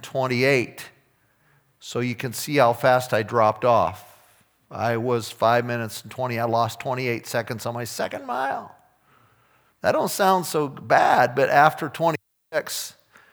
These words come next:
they'd have been hauling me instead of me running. This is an amazing, amazing, amazing record. Gifted people, but they had to work hard at it. And we're all gifted.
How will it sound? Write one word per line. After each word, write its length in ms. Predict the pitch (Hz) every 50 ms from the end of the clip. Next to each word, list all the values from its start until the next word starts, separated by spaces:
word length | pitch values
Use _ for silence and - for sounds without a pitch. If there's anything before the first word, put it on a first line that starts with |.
| _ _ _ _
they'd 140 | - - 143
have 80 | 147 151
been 120 | 156 151
hauling 480 | 143 131 139 135 143 151 156 151 156 151
me 280 | 135 120 104 82 - - - _ _
instead 460 | - 123 117 113 - - - _ 110 107
of 40 |
me 140 | 104 104 107
running. 500 | 107 107 113 117 113 107 101 90 82 82 82 _ _ _ _ _ _ _ _ _ _ _ _ _
This 220 | _ - 143 - -
is 160 | 208 170 185
an 80 | 202
amazing, 760 | 175 170 160 151 156 165 175 180 190 190 160 165 170 165 160 160
amazing, 520 | 151 147 151 156 151 151 135 135 139 143
amazing 400 | 135 131 135 139 131 120 127 120
record. 520 | 120 117 131 131 131 - 143 123 98 98 95 _ _ _ _ _ _ _ _ _ _ _ _ _ _ _ _ _ _ _ _ _ _ _ _ _ _ _ _
Gifted 420 | - 117 123 123 - - 143 135
people, 320 | - 143 139 135 127 117 101
but 220 | 98 113 113 -
they 160 | 123 120 113
had 680 | 104 90 - 127 117 127 151 151 151 - - - - -
to 100 | - 147
work 280 | 131 123 127 123 110 -
hard 320 | - - 127 117 120 120
at 180 | 120 110 104 98
it. 80 | 98 -
And 160 | 107 107 107
we're 260 | 120 151 175 190 202
all 220 | - 131 135 151 151
gifted. 560 | 131 113 104 98 - - 101 95 104 104